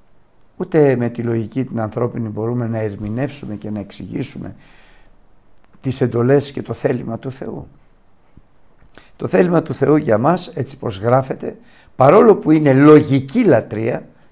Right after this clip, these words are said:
γιατί μας εξηγεί ο Λόγος του Θεού τις αιτίες, όμως επειδή πάρα πολλά πράγματα είναι μέσα, γίνονται και λαμβάνουν χώρα μέσα στον πνευματικό κόσμο, δεν μπορούμε να τα αντιληφθούμε.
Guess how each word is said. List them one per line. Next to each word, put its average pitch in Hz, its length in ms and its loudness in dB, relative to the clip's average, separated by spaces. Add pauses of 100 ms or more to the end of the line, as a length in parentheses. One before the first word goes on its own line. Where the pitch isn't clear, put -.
(100)
γιατί 110 260 -4
μας 113 200 -2
εξηγεί 113 440 0
ο 120 80 6
Λόγος 113 360 -2
του 107 120 -12
Θεού 120 240 -6
τις - 220 -12
αιτίες, 107 520 -10 (580)
όμως 156 500 0 (440)
επειδή 147 720 0
πάρα 214 320 4
πολλά 143 240 0
πράγματα 135 500 0
είναι 147 380 0
μέσα, 175 400 2
γίνονται 139 500 0
και 120 140 -4
λαμβάνουν 139 420 0
χώρα 143 340 -2 (240)
μέσα 156 240 0
στον 156 200 0
πνευματικό 139 680 2
κόσμο, 123 460 -4
δεν - 140 -12
μπορούμε - 220 -12
να 123 80 -4
τα - 100 -10
αντιληφθούμε. 87 680 -12